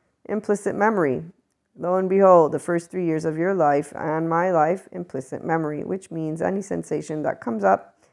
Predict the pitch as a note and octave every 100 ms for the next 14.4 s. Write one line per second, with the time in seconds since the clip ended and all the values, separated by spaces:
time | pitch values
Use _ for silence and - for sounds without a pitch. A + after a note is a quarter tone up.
0 | _ _ _ G3 G#3 - G3 F#3+ F3 -
1 | - G3 F3 E3+ - - F3+ D#3+ E3 F3+
2 | F#3 D3+ D3+ E3 - G3 D3+ D3 - D3+
3 | B2 C3 F#3 - E3+ - - _ _ D3+
4 | D#3 D#3+ D#3+ D#3+ - F#3 D#3+ - E3 D#3+
5 | - D3 C#3+ E3 D#3+ D3 D#3 F3 - D#3+
6 | D#3 D#3+ F3 - G3+ A3 - - - _
7 | _ _ _ _ - G3 G3 G3+ F#3+ F#3
8 | F#3+ - F#3+ G#3+ F#3+ F#3+ - E3 E3+ E3
9 | E3 - - D#3+ D#3 D3+ E3 D#3+ E3 E3+
10 | D#3+ D#3+ D#3 D#3 D#3 D#3+ E3+ F#3 G#3+ A#3
11 | - D#3+ D3+ F3 E3+ D3+ D#3 - - E3
12 | D#3 D#3+ D3+ - E3 D#3 - D#3+ D3+ D#3
13 | A3 A3+ A3+ - - - G3+ G#3+ - F#3
14 | F3+ E3 E3+